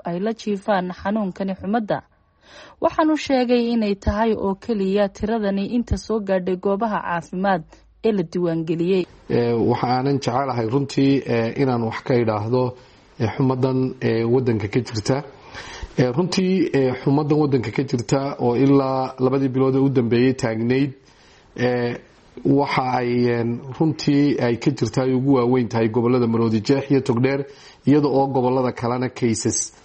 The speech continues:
Speaker 2: laga soo report garaynayo. Laakiin meesha ugu badan ee ay ka jirtaa waa gobolkan Maroodi Jeex. En, ilaa hadda wasaaraddu, eh, runtii waxa ay samaysay guddiyo kala duwan. Guddiyadaas oo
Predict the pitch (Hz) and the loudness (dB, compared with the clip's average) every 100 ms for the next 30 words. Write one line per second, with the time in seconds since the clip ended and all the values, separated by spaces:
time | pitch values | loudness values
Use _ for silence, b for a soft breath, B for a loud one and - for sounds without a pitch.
0 | - 135 131 127 131 117 107 117 104 123 | -2 0 0 0 -2 -2 0 0 2 2
1 | 139 139 143 147 - B B B - 117 | 2 2 2 0 -4 B B B -6 -2
2 | 156 151 147 135 123 131 160 135 123 139 | 2 4 2 2 2 2 2 0 -2 -2
3 | 143 - 127 127 120 - 127 110 127 117 | -4 -4 -2 0 0 0 -2 -2 0 2
4 | 123 113 127 117 127 120 117 110 123 147 | 2 0 0 0 0 2 2 0 -2 -2
5 | - - B B B B B B 135 135 | -4 -16 B B B B B B -2 -2
6 | 135 170 170 165 147 165 147 139 120 123 | 0 2 2 2 0 2 2 0 0 -2
7 | 131 151 135 127 113 - 127 123 123 165 | 0 0 2 2 2 -2 0 0 0 0
8 | 170 151 151 147 127 127 - 127 117 123 | 0 2 4 2 0 -2 -2 -2 0 0
9 | 113 113 135 143 123 113 113 139 175 175 | 0 4 4 4 2 0 2 2 2 -2
10 | - B B B B B - 139 120 165 | -12 B B B B B 0 2 4 4
11 | 165 156 - 147 147 | 4 2 2 2 2